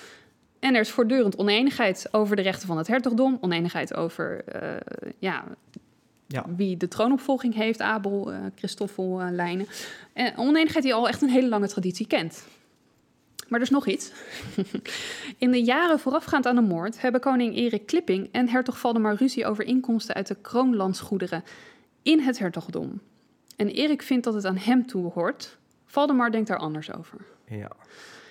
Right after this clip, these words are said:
Speaker 1: In twaalf vijfentachtig, een jaar voor de moord, laat Erik Valdemar opsluiten tot aan het voorjaar van twaalf zesentachtig. Op eenendertig maart twaalf zesentachtig, dus acht maanden voor de moord,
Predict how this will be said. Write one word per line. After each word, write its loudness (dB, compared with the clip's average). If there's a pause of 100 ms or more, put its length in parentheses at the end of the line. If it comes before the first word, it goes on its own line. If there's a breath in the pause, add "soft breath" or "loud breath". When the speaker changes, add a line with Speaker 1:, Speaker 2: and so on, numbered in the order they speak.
(120 loud breath)
Speaker 1:
In -2
twaalf 2
vijfentachtig, -2
een 2
jaar 2
voor 2
de 2
moord, 0
laat -2
Erik 0
Valdemar 0
opsluiten -4
tot -4
aan 0
het -2
voorjaar 0
van -2
twaalf -4
zesentachtig. -6 (1000 loud breath)
Op -8
eenendertig 2
maart 2
twaalf -4
zesentachtig, -4
dus -10
acht -4
maanden 2
voor -4
de -4
moord, -4